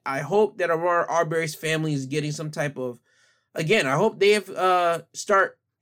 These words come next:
the healing process. I hope they have been healing since their loved one has passed from this brutal killing that should have never happened. And, uh, with that, I wanna get on to my next topic, and that topic is,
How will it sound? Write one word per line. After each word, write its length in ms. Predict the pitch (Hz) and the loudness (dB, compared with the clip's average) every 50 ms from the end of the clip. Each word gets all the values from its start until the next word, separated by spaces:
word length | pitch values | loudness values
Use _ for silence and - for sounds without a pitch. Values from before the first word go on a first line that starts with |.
| _ _ - | _ _ -10
the 420 | 202 180 180 170 165 160 156 147 | -4 0 2 4 4 4 2 0
healing 360 | 147 - 254 262 240 202 185 151 | 0 0 2 4 4 2 2 0
process. 640 | - 165 147 143 - - - - - - - - _ _ - | 0 -2 -2 -2 -4 -8 -12 -14 -18 -20 -20 -20 _ _ -2
I 100 | 202 185 | 0 2
hope 200 | 190 220 202 - | 2 2 2 4
they 140 | 214 226 226 | 4 4 4
have 160 | 233 208 196 | 4 2 0
been 260 | 220 214 208 208 208 - _ _ _ _ | 0 -2 -2 -4 -6 -12 _ _ _ _
healing 640 | _ - 247 262 269 202 170 151 139 139 151 151 _ _ _ _ _ _ | _ 0 2 2 4 2 2 0 0 -2 -4 -8 _ _ _ _ _ _
since 360 | _ - - - 196 190 180 - | _ -16 -4 -2 0 0 0 -2
their 440 | - 165 165 160 151 143 - - _ _ _ _ _ _ _ _ _ - | -2 0 0 2 2 0 -2 -6 _ _ _ _ _ _ _ _ _ -4
loved 280 | 175 180 196 196 175 | 0 2 2 2 2
one 120 | 175 175 170 | 2 0 0
has 180 | 156 151 151 | 0 -2 -4
passed 600 | - - - 214 196 180 165 151 147 - - - | -4 -4 0 0 2 2 0 -2 -6 -12 -16 -18
from 260 | _ - 180 170 170 160 | _ -6 -4 -4 -4 -4
this 200 | 160 156 - - _ _ _ _ | -6 -8 -10 -12 _ _ _ _
brutal 420 | 175 160 160 170 180 185 170 160 | -12 -6 -2 -2 0 0 -2 -4
killing 540 | 151 - - 220 202 185 160 151 156 156 - _ _ _ _ | -6 -6 -2 -2 0 0 0 -2 -4 -6 -8 _ _ _ _
that 320 | 165 151 156 151 131 - - | -4 -2 -2 -2 -2 -6 -10
should 280 | - - 180 165 156 | -8 -6 -4 -2 -2
have 120 | 156 151 147 | -2 0 0
never 300 | 147 143 143 135 143 156 | 0 0 0 -2 -2 -2
happened. 500 | 180 190 185 175 - - 147 - _ _ _ _ _ _ _ _ _ _ _ _ _ _ _ _ _ | -2 -2 -2 -4 -4 -10 -20 -20 _ _ _ _ _ _ _ _ _ _ _ _ _ _ _ _ _
And, 380 | 156 156 151 151 151 151 135 147 | -4 -2 -2 0 0 0 0 0
uh, 220 | 143 143 143 139 135 | 0 0 0 0 -2
with 240 | 143 165 160 156 | -4 -6 -6 -4
that, 240 | - 156 160 151 98 | -2 0 0 0 0
I 40 | 135 | -2
wanna 220 | 143 147 147 147 | -2 -2 -2 -2
get 180 | 139 135 147 151 | -2 -2 -2 -2
on 160 | 151 147 147 | -2 -2 -4
to 240 | - - 160 147 139 | -6 -6 -6 -4 -4
my 220 | 131 135 135 135 | -2 -4 -4 -4
next 500 | 131 143 170 185 185 185 - - - - | -2 -2 -2 -2 -2 -2 -6 -12 -14 -14
topic, 480 | - - 131 131 135 - 151 160 156 - - | -12 -10 -8 -8 -8 -8 -10 -12 -12 -14 -12
and 160 | 139 135 135 | -10 -6 -6
that 200 | 139 139 143 147 | -6 -6 -6 -8
topic 500 | - 180 175 170 156 156 160 143 - _ _ | -10 -8 -8 -8 -8 -8 -10 -12 -12 _ _
is, 500 | - - 185 180 147 123 151 - - | -8 -6 -4 -4 -4 -6 -8 -10 -16